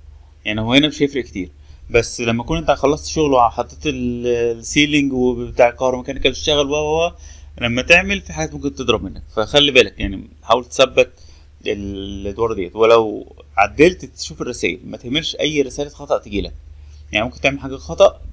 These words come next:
تشوف رساله الخطا دي معناها ايه وتفهمها كويس.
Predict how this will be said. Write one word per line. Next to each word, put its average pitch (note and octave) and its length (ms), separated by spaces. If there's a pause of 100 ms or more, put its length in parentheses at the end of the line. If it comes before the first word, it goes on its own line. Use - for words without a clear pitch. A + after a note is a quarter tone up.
(120)
تشوف C#3+ 240
رساله C#3 260
الخطا C3+ 260
دي B2 120
معناها C3 280
ايه D#3+ 260 (360)
وتفهمها C3 380
كويس. - 420